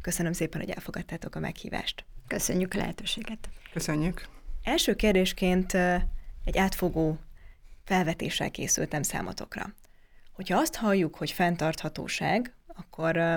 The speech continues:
Speaker 1: azt gondolom, hogy a legtöbbünknek automatikusan a környezetvédelem jut eszébe,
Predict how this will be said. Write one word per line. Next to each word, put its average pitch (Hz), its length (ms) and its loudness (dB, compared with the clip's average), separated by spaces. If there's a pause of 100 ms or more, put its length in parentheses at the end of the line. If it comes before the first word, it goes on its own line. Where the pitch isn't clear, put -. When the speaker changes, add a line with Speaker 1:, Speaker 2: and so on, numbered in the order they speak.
(180)
Speaker 1:
azt 175 200 -2
gondolom, 165 480 2
hogy 170 180 0
a 160 40 2
legtöbbünknek 175 840 0
automatikusan 165 680 -2
a 165 80 -2
környezetvédelem - 880 -2
jut 151 160 -6
eszébe, 185 540 0